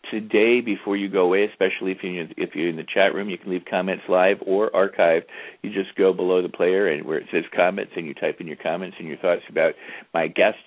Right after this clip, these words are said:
and the show. And everybody have a fabulous day. Make your movies, complete your projects. Until we meet the next time, which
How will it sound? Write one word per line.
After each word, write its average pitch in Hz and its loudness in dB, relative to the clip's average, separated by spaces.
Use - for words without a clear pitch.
and - -6
the - -14
show. 113 2
And 123 2
everybody 160 2
have 135 2
a 127 -4
fabulous 127 2
day. 113 0
Make 165 -2
your 143 -2
movies, 98 -4
complete 110 -4
your 104 -4
projects. 95 0
Until 135 2
we 175 4
meet 180 0
the 170 0
next 185 -2
time, 123 0
which 160 -4